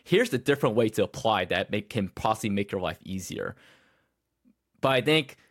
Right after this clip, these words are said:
you know, other people may have construed it the, the, either the wrong way, or,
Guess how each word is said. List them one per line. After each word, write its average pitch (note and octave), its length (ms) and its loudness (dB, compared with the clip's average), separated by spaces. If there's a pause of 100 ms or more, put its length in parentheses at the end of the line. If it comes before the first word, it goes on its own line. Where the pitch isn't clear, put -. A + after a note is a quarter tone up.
(400)
you C3 120 2
know, G#2+ 260 4
other C#3+ 180 4
people D3 420 4
may A#2+ 200 2
have B2 320 0
construed A#2+ 540 0
it A#2+ 100 -2
the, G#2+ 120 -4 (200)
the, - 180 0
either A#2 160 4
the G#2 120 0
wrong G#2+ 320 2
way, A2 380 0 (380)
or, E3 380 4